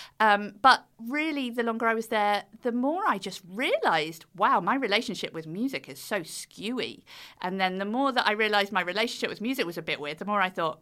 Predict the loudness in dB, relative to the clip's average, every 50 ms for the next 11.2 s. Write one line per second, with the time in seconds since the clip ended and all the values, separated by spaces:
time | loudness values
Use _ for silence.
0 | _ _ -10 -8 -8 -10 -10 -8 -6 -4 0 0 0 0 0 -2 -2 0 4 6
1 | 8 8 8 6 4 6 8 10 10 10 12 12 12 10 12 10 8 8 10 8
2 | 8 8 6 4 2 4 4 4 4 4 6 4 6 6 6 4 4 4 2 2
3 | 2 0 -4 -4 -2 -2 -2 0 0 0 0 -2 -4 -6 -4 -2 -2 0 0 0
4 | -2 -2 -4 -10 -16 -12 -8 -4 -2 0 0 0 0 0 0 0 2 2 2 2
5 | 0 -2 -2 -2 -4 -4 -4 -4 -4 -6 -6 -10 -4 -2 0 0 0 -2 -4 -10
6 | _ -6 -2 0 0 0 0 0 -2 -2 0 -2 -4 -6 -6 -4 0 2 2 2
7 | 0 -2 -4 -4 -4 -4 -4 -6 -8 -6 -6 -6 -6 -4 -6 -6 -4 -4 -4 -4
8 | -4 -6 -8 -8 -4 0 0 0 0 0 -4 -4 -6 -6 -6 -6 -6 -6 -6 -6
9 | 0 2 2 2 2 -2 -6 -6 -6 -8 -10 -8 -8 -8 -8 -8 -4 2 4 4
10 | 4 6 2 2 0 0 -2 -4 -4 -4 -8 -8 -2 0 0 0 0 -2 -6 -10
11 | -12 -12 -12